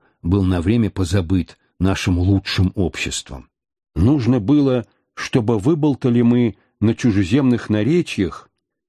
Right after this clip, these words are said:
всю дрянь, какая не пристала к нам вместе с чужеземным образованием, чтобы все те неясные звуки, неточные названия вещей,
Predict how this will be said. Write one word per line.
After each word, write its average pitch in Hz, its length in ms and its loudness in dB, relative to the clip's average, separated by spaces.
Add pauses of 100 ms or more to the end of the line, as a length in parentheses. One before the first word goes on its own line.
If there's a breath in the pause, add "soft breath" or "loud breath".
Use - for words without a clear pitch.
всю - 280 0
дрянь, 107 520 0
какая 101 340 -2
не 95 120 0
пристала 110 500 -2
к - 100 -10
нам 101 220 -2 (160 soft breath)
вместе 98 640 -2 (220 soft breath)
с - 160 -8
чужеземным 101 840 0
образованием, 87 840 -4 (340)
чтобы 131 300 0
все - 200 -2
те 156 200 0
неясные 139 640 0
звуки, 90 640 -2 (440)
неточные 143 680 0
названия 117 720 0
вещей, 95 640 -2